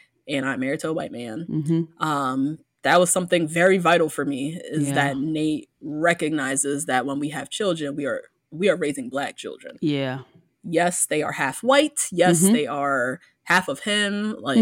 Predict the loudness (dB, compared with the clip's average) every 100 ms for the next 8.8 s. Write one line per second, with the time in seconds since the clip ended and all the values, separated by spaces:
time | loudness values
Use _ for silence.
0 | 10 10 10 6 0 4 2 2 0 2
1 | 2 4 2 0 0 -2 0 0 -2 -4
2 | -8 -8 -8 -4 0 2 2 4 6 6
3 | 4 4 2 0 -2 -16 -4 2 4 4
4 | 2 0 -2 -4 -8 -8 -4 -2 2 2
5 | 2 -2 -4 -4 0 0 0 -4 _ _
6 | _ _ _ _ _ _ _ -6 0 2
7 | 2 0 0 4 4 4 2 0 0 -4
8 | -6 -8 -14 -6 4 4 4 0